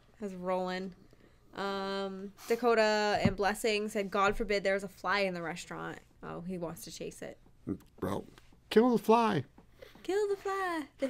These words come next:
Speaker 1: shouldn't be
Speaker 2: That
Speaker 1: a fly
Speaker 2: it,
Speaker 1: in the restaurant.
Speaker 2: remember the Angelo video? The fly.
Speaker 1: Oh, yeah.
Speaker 2: Uh,
Speaker 1: The fly. Kill it.
Speaker 2: Next.
Speaker 1: Cassandra, "Thank you for your answer and confidence in me. Made me cry. Having a reactive dog is so stressful, as you know. I may do a Skype with you."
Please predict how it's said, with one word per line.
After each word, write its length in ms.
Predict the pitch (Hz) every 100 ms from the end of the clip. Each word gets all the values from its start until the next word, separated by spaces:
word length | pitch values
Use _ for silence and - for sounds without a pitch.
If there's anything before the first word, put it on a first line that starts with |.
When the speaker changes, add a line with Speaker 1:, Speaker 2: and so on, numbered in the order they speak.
| -
Speaker 1:
shouldn't 240 | - -
be 60 | -
Speaker 2:
That 120 | -
Speaker 1:
a 40 | -
fly 140 | 254
Speaker 2:
it, 40 |
Speaker 1:
in 60 | 247
the 60 | 247
restaurant. 340 | 269 311 302
Speaker 2:
remember 280 | 135 139 143
the 100 | 127
Angelo 320 | 123 123 131
video? 420 | 127 135 139 139 135 - - - - _ - -
The 80 | 208
fly. 380 | - 233 226 185
Speaker 1:
Oh, 140 | 262 269
yeah. 260 | 240 220
Speaker 2:
Uh, 80 | 123 240 - 415
Speaker 1:
The 80 |
fly. 500 | 440 494 539 523 415 370 - - - - - -
Kill 200 | 226 214
it. 140 | - -
Speaker 2:
Next. 340 | 123 104 - - - - - - -
Speaker 1:
Cassandra, 600 | - 302 339 330 294 240 247
"Thank 180 | 269 269
you 100 | 277
for 80 | 262
your 120 | 220
answer 380 | 143 220 302 311
and 120 | 269
confidence 480 | 214 196 214 214 208
in 180 | 202 202
me. 300 | 196 240 247
Made 220 | 202 196
me 100 | 196
cry. 420 | - - 214 196
Having 260 | 220 202 208
a 40 |
reactive 380 | 202 196 208 220
dog 260 | 196 196 208
is 80 |
so 140 | - 220
stressful, 480 | - 185 - 190 175
as 160 | 196
you 80 | 196
know. 320 | 190 190 190
I 80 | 202
may 160 | 202 196
do 120 | 196
a 40 |
Skype 280 | 202 185 180
with 120 | 180
you." 220 | 226 202